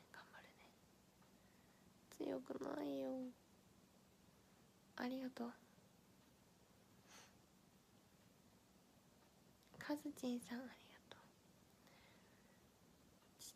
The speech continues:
ちゃい時は、学校行って帰ってから、外でキックボードして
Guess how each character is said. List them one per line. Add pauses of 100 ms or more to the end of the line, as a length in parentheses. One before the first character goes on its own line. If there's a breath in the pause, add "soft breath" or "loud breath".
ち
ゃ
い
時
は、 (1400)
学
校
行
っ
て (100)
帰
っ
て
か
ら、 (1200)
外
で
キ
ッ
ク
ボ
ー
ド
し
て